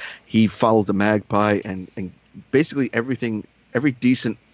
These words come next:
non-professional recording a fan has of the Magpie is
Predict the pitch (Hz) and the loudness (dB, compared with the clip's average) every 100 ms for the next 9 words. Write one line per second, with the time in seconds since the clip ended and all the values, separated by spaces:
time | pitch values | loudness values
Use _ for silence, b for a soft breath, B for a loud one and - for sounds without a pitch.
0 | - 95 101 101 95 110 - 92 90 104 | -8 0 2 2 2 0 0 -2 0 2
1 | 92 85 - B B B B B - 120 | 2 -2 -10 B B B B B -4 0
2 | 107 104 101 95 95 90 92 90 85 87 | 2 2 0 -2 -4 -2 -2 -2 -4 -6
3 | 90 - 92 80 | -6 -2 -2 -2